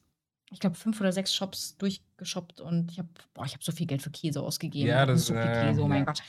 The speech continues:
Speaker 1: Und dann hatten wir riesige Käseplatten, weil ich liebe Käse. Riesige Käseplatten haben die getestet mit, äh, sowohl Menschen, die vegan leben, als auch Menschen, die nicht vegan leben. Äh, war super spannend. Müsste ich mal wieder wiederholen. Und es gibt ein veganes Käsefondue, das übel geil ist. Und auch diese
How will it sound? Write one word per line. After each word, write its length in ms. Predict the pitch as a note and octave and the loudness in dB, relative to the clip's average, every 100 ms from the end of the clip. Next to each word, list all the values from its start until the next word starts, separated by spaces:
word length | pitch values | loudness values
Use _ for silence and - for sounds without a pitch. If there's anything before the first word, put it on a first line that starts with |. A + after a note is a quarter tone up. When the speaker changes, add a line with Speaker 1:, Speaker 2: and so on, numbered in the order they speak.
| - | 2
Speaker 1:
Und 180 | F3 - | 4 8
dann 120 | G#3+ | 6
hatten 180 | A3 A3+ | 8 6
wir 80 | A3 | 6
riesige 320 | A3+ G#3+ G3 | 4 2 0
Käseplatten, 560 | - A3+ G3 G3 F#3+ | 2 2 2 2 2
weil 60 | F3 | 0
ich 100 | E3+ | 0
liebe 300 | G3 A#3+ B3 | 0 2 2
Käse. 480 | - A#3+ B3+ C4 C#4 - - _ | 0 0 0 0 -4 -10 -20 _
Riesige 280 | A3+ A3 G3 | 2 2 0
Käseplatten 460 | - A3 G#3+ G#3 | -2 -2 0 0
haben 120 | G3+ G3 | 2 2
die 80 | |
getestet 340 | F3+ G#3+ G#3+ G3+ | 0 -4 -4 0
mit, 320 | F#3 F3+ - | 0 0 -4
äh, 300 | - E3+ F3+ | -2 -2 -2
sowohl 260 | F#3 F3+ F#3 | -4 -2 -2
Menschen, 280 | F3+ - | 0 -2
die 80 | F3+ | -2
vegan 340 | E3+ E3+ G3+ F#3+ | -2 0 0 0
leben, 260 | F3+ F3 | 0 -2
als 160 | - E3 | -4 -4
auch 60 | |
Menschen, 260 | E3+ E3+ E3+ | -4 -4 -4
die 60 | E3+ | -4
nicht 120 | A#3+ | -2
vegan 280 | A#3+ A3 A3 | -2 0 0
leben. 320 | A3+ A#3+ - _ _ _ _ _ - | 0 0 -4 _ _ _ _ _ 2
Äh, 220 | F3+ F3 | 4 6
war 100 | F3+ | 4
super 180 | F#3+ G3 | 2 -4
spannend. 400 | - F3+ E3 - _ - | 0 0 -2 -6 _ -6
Müsste 140 | G3 | 0
ich 40 | G3+ | 0
mal 80 | |
wieder 100 | F3+ | 2
wiederholen. 480 | F3 F3 F3 A3 B3 B3 - _ | 2 2 2 0 0 -2 -16 _
Und 180 | C#4 | 6
es 140 | C#4 - | 6 0
gibt 160 | D4 - | -4 2
ein 180 | B3+ C4+ | 6 6
veganes 420 | A#3 A3 C#4 C#4 | 6 6 6 4
Käsefondue, 520 | - C#4+ C#4+ A#3+ A3 | 0 -2 4 4 6
das 160 | G#3 G3+ | 2 -2
übel 260 | G3+ F#3+ | 0 0
geil 280 | E3+ D3 C#3+ | 2 0 0
ist. 340 | C#3+ D3 - - - | 0 -2 -4 -6 -4
Und 200 | E3 - | -4 -2
auch 180 | E3+ E3+ | -4 -4
diese 460 | F3+ F3 E3 D#3 | -4 0 0 -2